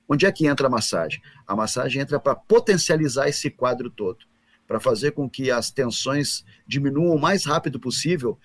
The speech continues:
e induzam você a um sono, pra que quando você entre no sono, você entre mais relaxado, distensionado e pronto pra chegar às zonas mais profundas do sono, que é onde você vai alcançar verdadeiramente o descanso,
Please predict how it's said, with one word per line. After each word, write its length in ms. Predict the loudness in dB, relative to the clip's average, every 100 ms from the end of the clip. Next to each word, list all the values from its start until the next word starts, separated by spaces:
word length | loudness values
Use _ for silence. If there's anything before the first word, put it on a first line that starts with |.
| _ -6
e 220 | -2 2
induzam 720 | 2 2 2 2 2 0 0
você 440 | -2 -4 -2 -2
a 80 | -2
um 120 | -2
sono, 480 | -2 -2 0 0 0
pra 140 | -2 -4
que 120 | -4
quando 200 | -4 -2
você 280 | -2 -2 -2
entre 220 | -2 -4
no 140 | -6
sono, 280 | -4 -2 0
você 280 | -2 -4 -6
entre 180 | -8 -6
mais 220 | -4 -4
relaxado, 600 | -2 -2 -2 -2 -4 -8 _ _ _ 0
distensionado 960 | 2 4 2 2 2 2 2 0 -2 -10 _ -10 0
e 120 | 0
pronto 520 | 4 6 6 4 0
pra 140 | 0
chegar 380 | 2 4 4 4
às 120 | 4
zonas 320 | 4 2 2 -2
mais 220 | -4 -4
profundas 480 | -4 -4 -4 -4 -4
do 80 |
sono, 400 | -4 0 2 0
que 100 | -2
é 60 | -2
onde 320 | 0 -2 -4
você 320 | -4 -4 -2
vai 300 | -4 0 2
alcançar 800 | 2 0 0 -2 -2 -2 -2 -4 -6 _ _ _ -2
verdadeiramente 920 | 0 2 2 0 0 0 -2 -6 -8
o 40 | -8
descanso, 800 | -4 -2 2 2 2 -2 -4